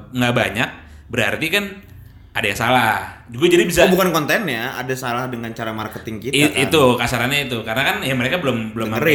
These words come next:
Speaker 1: sampai, belum sampai dengerin misalkan. Tapi kalau misalkan mereka udah sampai dengerin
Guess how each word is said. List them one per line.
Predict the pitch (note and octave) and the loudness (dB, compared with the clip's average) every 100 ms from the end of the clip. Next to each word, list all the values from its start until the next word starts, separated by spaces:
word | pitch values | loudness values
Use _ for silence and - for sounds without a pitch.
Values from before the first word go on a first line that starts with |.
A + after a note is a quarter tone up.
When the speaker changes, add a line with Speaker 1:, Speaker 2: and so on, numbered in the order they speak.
| B2 A2+ | 4 2
Speaker 1:
sampai, | A2 | -2
belum | A#2 | -2
sampai | A2+ A2 | -2 0
dengerin | A2 C3+ A#2+ G#2+ | 2 2 4 2
misalkan. | G#2 A2 G2+ | -2 -8 -10
Tapi | F#2+ C3+ | -12 -6
kalau | D#3 | -4
misalkan | C#3+ C3 B2 | -4 -4 -2
mereka | A#2 A2+ | -2 -2
udah | B2 A#2 | 0 0
sampai | A2+ | 0
dengerin | A2+ A2 A2+ | 0 2 0